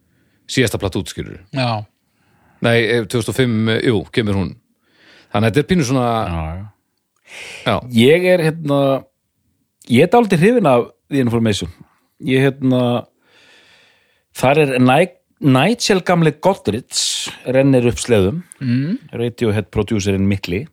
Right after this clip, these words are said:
Speaker 1: Mhm.
Speaker 3: Og ég er dálítið hrifinn af hans handbragði af því að þetta er ro-,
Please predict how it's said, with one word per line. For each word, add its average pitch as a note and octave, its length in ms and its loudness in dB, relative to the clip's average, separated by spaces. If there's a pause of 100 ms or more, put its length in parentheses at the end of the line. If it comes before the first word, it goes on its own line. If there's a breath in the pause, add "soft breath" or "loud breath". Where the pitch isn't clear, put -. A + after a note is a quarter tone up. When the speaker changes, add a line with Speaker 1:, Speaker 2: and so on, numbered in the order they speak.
Speaker 1:
Mhm. G2 440 -2 (680 loud breath)
Speaker 3:
Og G#2 220 2
ég A2 60 2
er G#2+ 80 0
dálítið B2 200 2
hrifinn D#3+ 320 4
af D3 80 2
hans D#3+ 300 0 (100)
handbragði C3 720 0
af G2 80 -4
því A2 60 -2
að G#2+ 80 0
þetta G#2 120 -4
er G2+ 80 -2
ro-, C3+ 300 -8